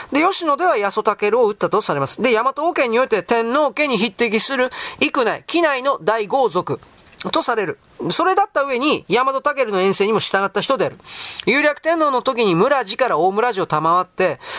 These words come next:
で、王宮のガード、警護ばっかりか、病議にも参画しました。で、慶太期の大村、大友の金村の話題というのは活躍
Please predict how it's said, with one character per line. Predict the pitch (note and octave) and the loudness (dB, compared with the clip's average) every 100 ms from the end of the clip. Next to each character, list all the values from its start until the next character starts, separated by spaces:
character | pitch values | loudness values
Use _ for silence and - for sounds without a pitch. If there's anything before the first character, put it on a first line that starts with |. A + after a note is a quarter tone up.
| - | -2
で、 | B3 | 2
王 | D4 F4 | 2 2
宮 | F4+ E4+ | 0 2
の | D#4 | 2
ガ | C4 C#4 | 2 0
ー | |
ド、 | D3+ | -4
警 | - D#4 D#4+ | -2 0 2
護 | B3 | 2
ば | F3+ | 0
っ | E3 | -2
か | A3+ | -2
り | G3 | 0
か、 | F3+ C#3 D3+ | 0 -2 0
病 | E4 F#4+ | 2 2
議 | D#4+ | 0
に | C#4 F4+ | 2 2
も | F#4 | 2
参 | - - | 0 -2
画 | E3 | -2
し | - | 0
ま | E3 | 0
し | - | 0
た。 | - - - - - | -4 -6 -8 -8 -4
で、 | C4 D#4 | -2 0
慶 | D#4+ F4+ | 0 0
太 | F#4+ G4 | 0 2
期 | |
の | D4+ B3+ D4+ | 2 2 2
大 | B3 | 2
村、 | A3 A3+ A#3 | 2 2 2
大 | D4 C#4+ | 0 0
友 | B3 A#3 | 0 0
の | B3 | 0
金 | - F#3+ | 0 -2
村 | G3 B3+ G#3 | 2 2 2
の | C#3+ | 0
話 | C#3 | 0
題 | C#3+ D3 | 0 -4
と | - - | -4 0
い | E4+ | 2
う | |
の | |
は | A3+ | 2
活 | - - | -2 -2
躍 | A3 - | -2 -2